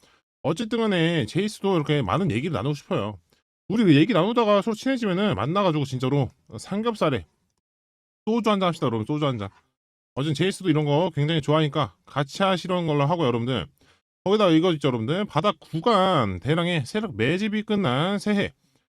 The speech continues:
선물이 있어요, 선물이. 예, 사구이공에 삼구사팔로 T라고만, 네, 보내주셔도 제이스 이 선물 보내드릴 건데,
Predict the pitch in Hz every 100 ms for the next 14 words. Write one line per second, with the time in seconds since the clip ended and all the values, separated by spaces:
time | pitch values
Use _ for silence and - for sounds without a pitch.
0 | _ - 254 262 262 262 202 - 135 170
1 | 196 196 131 139 - - 90 87 87 190
2 | 190 226 208 185 175 147 190 190 196 -
3 | 185 185 135 - _ _ _ _ - -
4 | 277 302 294 262 247 240 190 190 135 147
5 | 180 156 156 165 147 131 139 127 147 190
6 | 131 135 123 127 139 135 120